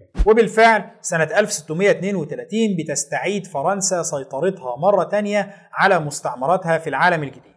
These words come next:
وبيبدأ تطبيق النظام اللي اقترحه ريشيليو فيها.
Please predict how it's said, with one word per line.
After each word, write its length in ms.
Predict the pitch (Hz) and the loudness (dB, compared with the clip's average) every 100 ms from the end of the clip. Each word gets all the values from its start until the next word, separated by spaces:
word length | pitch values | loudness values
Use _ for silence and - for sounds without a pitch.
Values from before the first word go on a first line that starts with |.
| _ _ _ _ - | _ _ _ _ -16
وبيبدأ 600 | 131 156 226 170 190 147 | -8 -2 -2 2 0 0
تطبيق 600 | 151 139 143 196 226 175 | -6 -10 -4 0 0 -2
النظام 520 | 151 135 185 233 208 - - 160 | -6 0 4 4 2 -6 -16 -8
اللي 180 | 165 | -4
اقترحه 580 | 160 - 208 208 - 180 | -4 0 4 4 2 -2
ريشيليو 480 | 165 156 190 180 139 | -2 0 2 2 -4
فيها. 320 | - 113 _ | -10 -20 _